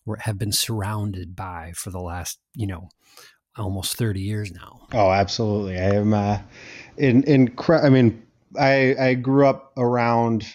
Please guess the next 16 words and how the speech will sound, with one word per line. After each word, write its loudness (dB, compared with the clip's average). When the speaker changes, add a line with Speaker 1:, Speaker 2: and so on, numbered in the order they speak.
Speaker 2:
you -4
know, -2
family 0
all 0
the -4
time. 0
And 2
I, -2
I, -6
I -10
think -8
that's -4
something -6
that -6
we -8
have -8